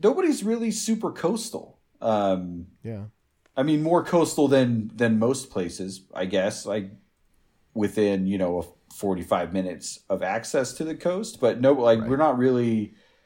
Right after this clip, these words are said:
Speaker 1: we don't have schools on, you know, Malibu or Long Beach or wherever.
Speaker 2: Palm
Speaker 1: Um,
Speaker 2: Springs.
Speaker 1: Palm Springs is, is definitely sun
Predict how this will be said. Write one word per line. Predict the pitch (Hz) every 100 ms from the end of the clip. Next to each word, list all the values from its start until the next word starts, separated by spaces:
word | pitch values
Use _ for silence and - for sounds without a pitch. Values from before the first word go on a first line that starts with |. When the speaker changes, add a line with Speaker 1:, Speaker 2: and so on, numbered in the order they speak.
| _
Speaker 1:
we | 135
don't | 131
have | 113
schools | - 120 117 98
on, | 104 95 92 95
you | 95
know, | 85
Malibu | 85 95 92 82 87 87 85 -
or | 92 87 85 82 - _ _ _ _ _ _
Long | 98 95 95 92
Beach | 87 85 92
or |
wherever. | 87 90 87 87 87 85 - _ _ -
Speaker 2:
Palm | - 95 92 87
Speaker 1:
Um, |
Speaker 2:
Springs. | 87 85 117 92 80 82 85 - - _ _ _ - - - - _ _ -
Speaker 1:
Palm | 143 156
Springs | - 151 151 123 113
is, | 101 98
is | 120 110 98 92
definitely | 120 117 110 101 95
sun | - 92 82 82 82